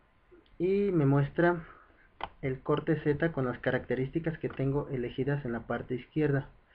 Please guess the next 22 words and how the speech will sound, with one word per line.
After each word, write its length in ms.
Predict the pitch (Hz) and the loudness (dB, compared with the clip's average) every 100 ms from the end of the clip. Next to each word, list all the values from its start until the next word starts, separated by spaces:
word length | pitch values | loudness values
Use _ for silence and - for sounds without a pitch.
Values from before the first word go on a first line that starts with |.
| - - - - - | -20 -20 -20 -20 -8
Eh, 380 | 123 123 120 104 - _ - _ - - _ | -2 -2 -2 -6 -12 _ -20 _ -20 -20 _
aquí 200 | - - | -10 0
me 100 | 139 | 2
mandó 260 | 131 123 135 | 2 2 2
un 60 | 135 | 2
mensaje 420 | 123 135 139 165 | 2 0 0 0
del 220 | 127 113 | -2 -2
corte 320 | 131 127 117 | 0 0 -2
Z 220 | 131 123 | -4 -2
enviado. 420 | 123 120 135 175 170 | -2 0 0 0 -2
¿Por 180 | 120 - | -4 0
qué? 180 | 160 165 - | -2 -2 -6
Porque 260 | 120 113 117 | -8 -6 -6
lo 120 | 113 | -4
tengo 240 | 135 131 | -2 0
habilitado 720 | 127 120 117 - 131 135 139 - _ - - - | 0 -2 -4 -2 0 0 -2 -8 _ -20 -20 -16
que 300 | - 123 117 117 | -4 0 0 0
me 160 | 123 | 0
envíe 340 | 123 127 135 120 | 0 4 4 4
un 180 | 120 | 0
correo. 560 | 117 135 147 156 143 127 - - - - | 0 2 4 4 4 0 -14 -20 -20 -14
Eh, 400 | 120 110 104 | -8 -6 -8